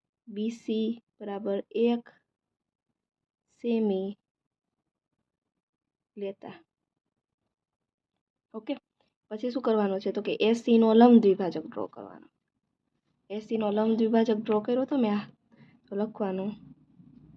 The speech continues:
એસીનો લંબ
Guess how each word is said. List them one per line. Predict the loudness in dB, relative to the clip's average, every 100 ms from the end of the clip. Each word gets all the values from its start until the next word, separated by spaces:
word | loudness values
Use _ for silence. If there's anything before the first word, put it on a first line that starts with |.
| -20 -20 -20 -20 -20 -20 -20 -18 -8 -4
એસીનો | -4 -4 -4 0 2 2 2 0 -8 _ _ _ _ _ _ _ _ _ _ _ _ _ _ _ _
લંબ | -10 -2 2 4